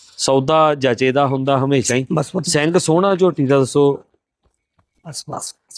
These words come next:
Speaker 1: ਉਹ ਬੱਚਾ ਇਹਦੇ ਨਾਲ ਵੀ ਕੱਟਾ ਹੀ ਹੈ, ਮੇਲ ਕਾਫੀ ਇਹਨੇ ਦਿੱਤਾ। ਬੱਚੇ ਦਾ, ਅਹ, ਤਿਉ ਵੀ ਕਾਫੀ ਕਰਦੀ ਹੈ ਝੋਟੀ। ਬਾਕੀ ਪਹਿਲਣ ਪਸ਼ੂ ਹੈ, ਇਹਦੇ ਵੈਸੇ ਵੀ ਗਲ 'ਚ ਰੱਸਾ ਵੈਸੇ ਪਾਇਆ ਸੀ, ਧਲਿਆਰਾ ਹੋ ਨਹੀਂ ਪਾਇਆ ਵੀਡੀਓ ਬਣਾਉਣੀ ਕਰਕੇ।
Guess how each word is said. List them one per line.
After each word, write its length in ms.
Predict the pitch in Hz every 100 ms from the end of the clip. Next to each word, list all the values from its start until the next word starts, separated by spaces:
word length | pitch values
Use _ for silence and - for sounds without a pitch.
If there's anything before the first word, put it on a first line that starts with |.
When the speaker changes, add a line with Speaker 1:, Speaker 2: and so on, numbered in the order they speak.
| -
Speaker 1:
ਉਹ 100 | 123
ਬੱਚਾ 360 | 123 - 180 165
ਇਹਦੇ 180 | 165
ਨਾਲ 560 | 185 170 160 156 156 143
ਵੀ 160 | 147 143
ਕੱਟਾ 380 | - 131 -
ਹੀ 160 | 135 120
ਹੈ, 120 | 107
ਮੇਲ 240 | 117 131 131
ਕਾਫੀ 380 | 139 131 123
ਇਹਨੇ 200 | 107 117
ਦਿੱਤਾ। 340 | 107 92 - 76 _ _ _ _ _ _ _ _ _ _ 127
ਬੱਚੇ 400 | 127 123 - 139
ਦਾ, 500 | 135 139 139 139 139 -
ਅਹ, 200 | 131 127
ਤਿਉ 340 | 113 139 151
ਵੀ 200 | 156 160
ਕਾਫੀ 400 | 139 131 123 135
ਕਰਦੀ 400 | 127 127 110 127
ਹੈ 60 | 135
ਝੋਟੀ। 340 | 151 139 131
ਬਾਕੀ 520 | 120 120 - 123 117 - _ _ _ _
ਪਹਿਲਣ 300 | 127 139 147
ਪਸ਼ੂ 380 | 135 120 127 123
ਹੈ, 200 | 117 - _ _ _ _ _
ਇਹਦੇ 360 | 147 165 180 175
ਵੈਸੇ 360 | 165 139 131 165
ਵੀ 120 | 175
ਗਲ 240 | 139 131
'ਚ 100 | 127
ਰੱਸਾ 380 | 147 127 - 135
ਵੈਸੇ 300 | 127 113 139
ਪਾਇਆ 320 | 127 123 120
ਸੀ, 160 | 113 143
ਧਲਿਆਰਾ 440 | 139 143 123 120
ਹੋ 180 | 110 110
ਨਹੀਂ 120 | 123
ਪਾਇਆ 260 | 123 110 107
ਵੀਡੀਓ 300 | 110 123 135
ਬਣਾਉਣੀ 340 | 113 107 107
ਕਰਕੇ। 320 | 104 101 -